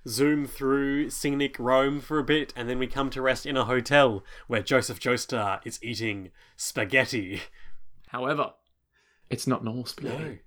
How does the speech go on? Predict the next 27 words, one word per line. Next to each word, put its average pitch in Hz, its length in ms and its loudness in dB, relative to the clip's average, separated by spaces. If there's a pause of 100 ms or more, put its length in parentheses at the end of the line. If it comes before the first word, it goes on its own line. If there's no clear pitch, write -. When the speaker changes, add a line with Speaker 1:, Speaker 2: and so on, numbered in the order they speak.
(120)
Speaker 1:
it's - 180 -8
spaghetti 139 580 -2
al 120 160 -2
Nero 135 400 2
di 131 120 -2
Sepia. 131 560 0 (200)
Speaker 2:
And 131 120 -6
he 196 100 2
is 185 120 4
getting 165 200 -2
quite 160 260 -2
angry 139 280 -2
about 104 240 -6
it. 104 80 -10 (220)
Speaker 1:
Yeah, 123 260 2 (220)
'cause 120 100 -2
he's 117 160 -4
like, 113 380 2
uh, 120 300 0 (340)
"What 202 160 0
the 170 60 4
heck 185 220 2
is 156 140 2
this - 180 2
supposed 123 420 0
to 120 60 -4
be? 101 240 -4